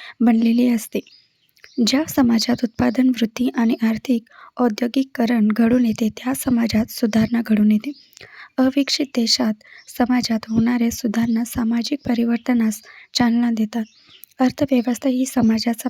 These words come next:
पाया आहे. राज्य, कायदे, धर्म व संस्कृती यांनी मिळून बनणारी समाज रचना ही त्या पायावर उभारण्यात आलेली आहे. सामाजिक परिवर्तनात जबाबदार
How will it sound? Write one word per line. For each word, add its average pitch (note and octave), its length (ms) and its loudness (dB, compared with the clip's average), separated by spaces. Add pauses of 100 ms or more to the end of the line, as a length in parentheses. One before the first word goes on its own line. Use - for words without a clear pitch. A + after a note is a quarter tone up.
पाया A3 280 2
आहे. G#3 240 -2 (480)
राज्य, A#3 520 0
कायदे, A3 380 0 (340)
धर्म A#3 420 2
व A3+ 60 0
संस्कृती A3+ 720 -2
यांनी A3 360 0 (340)
मिळून B3 340 2
बनणारी A#3+ 460 2
समाज A#3 480 -2
रचना A3+ 360 0
ही A#3+ 240 2 (540)
त्या C#4 120 2
पायावर A#3 560 -2
उभारण्यात A#3+ 600 -2
आलेली G#3+ 380 -2
आहे. G#3+ 200 -4 (1900)
सामाजिक B3 560 0
परिवर्तनात A#3+ 640 0
जबाबदार A#3+ 480 0